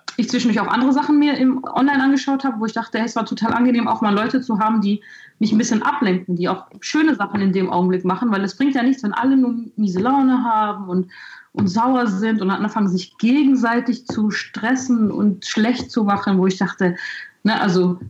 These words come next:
die Zeit ist ja schwierig genug. Wir können ja auch die versuchen, irgendwie gut rumzukriegen, uns vielleicht so ein bisschen, weil ich habe mich zum Beispiel gefreut, wenn jemand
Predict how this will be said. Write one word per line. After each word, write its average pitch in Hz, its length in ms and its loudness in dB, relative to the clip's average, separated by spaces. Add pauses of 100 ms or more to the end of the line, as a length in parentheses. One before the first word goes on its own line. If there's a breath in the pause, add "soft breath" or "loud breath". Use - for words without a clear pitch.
die 190 80 -2
Zeit 247 240 -2
ist 254 100 -4
ja 214 80 -2
schwierig 220 340 -4
genug. 202 420 -2
Wir 180 120 0
können 202 180 0
ja 196 120 0
auch 190 180 -6
die 196 120 0
versuchen, 208 420 0
irgendwie 202 440 4 (140)
gut 339 280 2
rumzukriegen, 254 720 0
uns 214 180 0
vielleicht 214 240 -4
so 214 80 2
ein 196 80 4
bisschen, 226 400 0 (520 loud breath)
weil - 140 -2
ich 262 100 2
habe 294 100 2
mich 269 100 2
zum 277 80 2
Beispiel 262 200 2
gefreut, 240 340 -2
wenn 226 100 0
jemand 226 380 -2